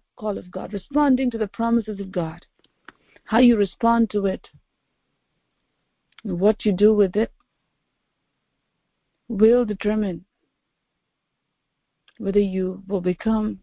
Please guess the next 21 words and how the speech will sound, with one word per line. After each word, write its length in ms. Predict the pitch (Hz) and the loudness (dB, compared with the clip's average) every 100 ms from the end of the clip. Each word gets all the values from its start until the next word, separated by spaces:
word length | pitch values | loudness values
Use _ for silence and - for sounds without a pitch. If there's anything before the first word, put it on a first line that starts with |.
| - | -4
an 120 | 196 | 0
inheritor 640 | 185 180 196 208 190 180 - _ _ _ _ _ _ _ _ _ _ _ | 2 2 2 2 2 0 -6 _ _ _ _ _ _ _ _ _ _ _
of 100 | 170 | -2
all 160 | 170 185 | 2 2
that 140 | 190 - | 2 2
God 240 | 180 170 | 2 4
has 140 | 170 - _ _ _ _ _ _ | 2 -2 _ _ _ _ _ _
laid 300 | 190 190 226 | 4 6 6
up 120 | 208 - - | 2 -4 -10
for 80 | 190 | -10
you 260 | 165 170 - _ _ _ _ _ _ _ _ _ _ - | -8 -10 -12 _ _ _ _ _ _ _ _ _ _ -10
or 140 | 170 | -6
not. 260 | 160 165 160 - - - _ _ _ _ _ _ - _ _ _ _ _ _ _ _ _ _ _ _ _ _ _ _ _ _ _ _ _ _ _ _ _ _ _ _ _ _ _ _ _ _ _ - | -6 -6 -8 -14 -20 -20 _ _ _ _ _ _ -20 _ _ _ _ _ _ _ _ _ _ _ _ _ _ _ _ _ _ _ _ _ _ _ _ _ _ _ _ _ _ _ _ _ _ _ -2
You 160 | 202 | 2
can 160 | 190 185 | 4 4
get 160 | 196 226 | 4 4
a 200 | 185 - - | 0 -6 -10
check 260 | 196 - | -8 -4
in 100 | 208 | -4
the 80 | 180 | -4
mail 340 | 180 196 185 | -2 -2 -4